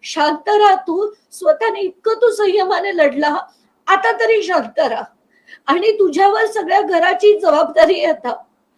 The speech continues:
सगळी मुलं, सगळं कुटुंब तुझ्यावर अवलंबून आहे." आणि तो रडतोय, माध्यमं रडतायत, रिपोर्टर्स रडतायत आणि शासनाला अजूनही वाट बघायची आहे त्यांच्या राजीनाम्याची. वाव,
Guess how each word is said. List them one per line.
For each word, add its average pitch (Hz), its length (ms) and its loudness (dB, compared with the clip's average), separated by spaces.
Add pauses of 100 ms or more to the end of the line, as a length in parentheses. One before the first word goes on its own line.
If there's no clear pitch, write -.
(360)
सगळी 403 300 4
मुलं, 381 440 0 (260)
सगळं 392 320 -4
कुटुंब 415 460 0
तुझ्यावर 392 460 0
अवलंबून 311 560 2
आहे." 220 260 -10 (420)
आणि 427 200 0
तो 415 340 -2
रडतोय, 311 580 0 (100)
माध्यमं 381 500 -2
रडतायत, 285 480 -4
रिपोर्टर्स 370 560 -2
रडतायत 196 440 -4 (460)
आणि 403 280 0
शासनाला 311 880 0 (720)
अजूनही 392 840 0 (760)
वाट 381 280 2
बघायची 294 480 2
आहे 403 120 -4
त्यांच्या 339 360 4
राजीनाम्याची. 330 1000 -2 (360)
वाव, 294 640 4